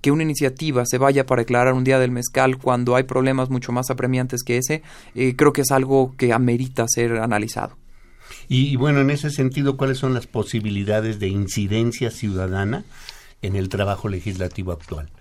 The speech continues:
Speaker 1: Bien, pues yo creo que esa es la, la gran pregunta que tenemos como ciudadanos y también los propios políticos. Em,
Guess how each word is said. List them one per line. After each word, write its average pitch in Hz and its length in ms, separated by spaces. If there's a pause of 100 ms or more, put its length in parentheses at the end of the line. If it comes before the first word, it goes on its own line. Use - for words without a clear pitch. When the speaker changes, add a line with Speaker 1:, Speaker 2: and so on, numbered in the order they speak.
Speaker 1:
Bien, 131 320
pues 123 120
yo 147 160
creo 156 180
que 147 100
esa 143 120
es 139 60
la, 127 240
la 123 140
gran 147 240
pregunta 135 480
que 127 100
tenemos 131 360
como 127 240
ciudadanos 143 540
y 131 60
también 127 280
los 131 100
propios 117 320
políticos. 110 580 (560)
Em, 151 420